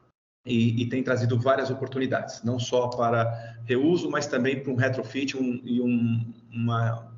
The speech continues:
remanufatura dessas baterias.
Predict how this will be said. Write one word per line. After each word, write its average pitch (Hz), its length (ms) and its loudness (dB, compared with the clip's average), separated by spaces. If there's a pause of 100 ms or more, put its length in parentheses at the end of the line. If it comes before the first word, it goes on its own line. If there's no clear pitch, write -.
(200)
remanufatura 147 1300 0
dessas 117 260 -4
baterias. 113 800 -2